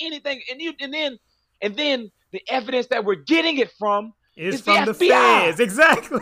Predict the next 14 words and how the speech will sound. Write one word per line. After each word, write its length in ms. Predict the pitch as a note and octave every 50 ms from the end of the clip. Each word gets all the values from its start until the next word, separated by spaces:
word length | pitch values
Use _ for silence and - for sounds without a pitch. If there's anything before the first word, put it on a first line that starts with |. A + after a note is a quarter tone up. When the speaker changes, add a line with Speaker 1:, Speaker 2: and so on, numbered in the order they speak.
| E4+ -
Speaker 2:
<laughs> 120 | C#4 G#3 -
Speaker 1:
We 120 | D4 E4+
gonna 220 | D#4+ E4 D4+ C#4 C#4+
listen 280 | E4 D#4+ - E4+ C4+
to 140 | - C#4+ C#4+
the 100 | B3+ A#3
niggas 400 | G#3+ A#3+ D4+ F#4+ E4+ D4+ C#4+ A3+
that 220 | D4 C#4+ C4+ -
killed 300 | - D4 F#4+ - D5 G4+
him 300 | - D#4 C#4+ C4 C4 B3 - - - -
and 200 | B3+ C#4 C#4 B3+ A#3
to 120 | C4+ A#3 G#3
use 340 | D#4 F4+ F4+ E4 D#4 B3+
the 120 | G#3 C4+